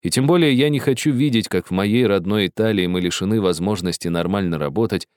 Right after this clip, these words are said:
из-за непрекращающегося потока самых разнообразных политических и социальных нравоучений, льющихся со всех сторон. Мне казалось, что за свои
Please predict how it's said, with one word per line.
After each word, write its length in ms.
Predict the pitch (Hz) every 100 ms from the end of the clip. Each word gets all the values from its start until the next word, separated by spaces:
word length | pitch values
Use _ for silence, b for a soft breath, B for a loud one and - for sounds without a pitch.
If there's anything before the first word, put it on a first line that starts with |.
| _ -
из-за 160 | 82
непрекращающегося 1120 | 101 98 101 101 101 - 123 131 120 127 120 113
потока 480 | 107 92 110 98 101
самых 440 | - 98 101 98
разнообразных 760 | 95 87 85 80 92 90 87 - _ _
политических 760 | 113 110 - 123 113 - 90 95
и 40 |
социальных 560 | 90 92 - 98 92 -
нравоучений, 720 | 92 85 85 - 120 107 87 _ -
льющихся 640 | 90 98 120 - 98 -
со 160 | 82 76
всех 240 | - 76
сторон. 420 | - 71 67 65 - _ _ _ _ _ _ _ _ _
Мне 300 | 82 113 160
казалось, 480 | 139 117 151 139 113
что 180 | - 107
за 120 | 110
свои 360 | - 104 120